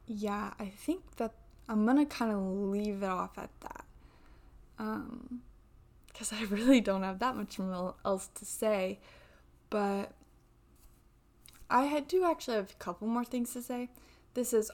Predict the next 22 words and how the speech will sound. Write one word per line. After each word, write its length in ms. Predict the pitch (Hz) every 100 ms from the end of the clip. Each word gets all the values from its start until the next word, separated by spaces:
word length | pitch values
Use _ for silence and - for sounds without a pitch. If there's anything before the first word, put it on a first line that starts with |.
| -
off 260 | 190 190
topic, 460 | - 190 196 196 190 -
but 120 | 190
I 120 | 190
felt 300 | - 196 -
like 160 | 214 -
I 80 |
should 260 | 214 - 202
share 300 | - 208 202
it 60 | -
on 120 | 202
my 120 | 190
podcast 800 | 196 - 196 190 - 196 185 - -
because 680 | 196 - 196 190 185 - - - - - -
this 100 | 226
podcast 760 | - 320 - 269 233 208 - - -
essentially 880 | - - 196 196 - 254 269 277 277 -
is 180 | 208 -
kind 300 | - 190 185
of 60 |
about 340 | 175 - - -
me, 200 | -